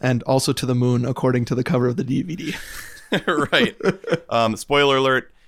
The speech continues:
Speaker 2: he does find the negative,
Speaker 1: Mm-hmm.
Speaker 2: and all is well, and we'll get to what happens at the end. That's, that's further evidence.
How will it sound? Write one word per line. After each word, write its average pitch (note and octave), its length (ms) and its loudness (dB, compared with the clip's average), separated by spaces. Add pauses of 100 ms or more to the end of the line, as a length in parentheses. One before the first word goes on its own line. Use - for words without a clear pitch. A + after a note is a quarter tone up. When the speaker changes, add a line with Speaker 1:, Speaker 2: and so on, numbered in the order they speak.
Speaker 2:
he A#2+ 160 -2
does B2 520 2
find C3+ 300 0
the B2+ 60 2
negative, A#2+ 560 0 (380)
Speaker 1:
Mm-hmm. G#2+ 120 2
Speaker 2:
and G2 560 0 (500)
all F#2+ 520 0
is F#2+ 240 -4
well, A#2 640 0
and F#2 300 -2
we'll G2 220 -2
get G#2+ 220 0
to G2+ 120 -2
what F#2 240 -2
happens F2+ 400 -2
at - 80 -14
the E2+ 100 -6
end. E2+ 160 -8
That's, F#2 280 -8
that's F2+ 280 -6
further F2 360 -6
evidence. E2 480 -8